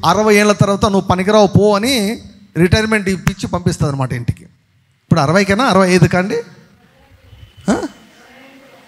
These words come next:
అమ్మా, అరవై రెండా? ఆ. అంటే గవర్నమెంట్ భాష ఏంటి? "నువ్వు అక్కడికి రావు,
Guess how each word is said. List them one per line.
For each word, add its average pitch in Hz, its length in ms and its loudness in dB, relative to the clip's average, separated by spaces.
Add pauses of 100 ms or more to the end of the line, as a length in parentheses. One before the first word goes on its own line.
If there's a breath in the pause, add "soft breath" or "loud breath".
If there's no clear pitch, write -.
(1120)
అమ్మా, 180 120 4
అరవై 156 300 2
రెండా? 151 300 0 (1300)
ఆ. - 200 -6 (600)
అంటే 190 360 0 (460)
గవర్నమెంట్ 220 300 2
భాష 202 280 0
ఏంటి? 208 440 -2 (480)
"నువ్వు 226 160 4
అక్కడికి 220 300 0
రావు, 196 380 0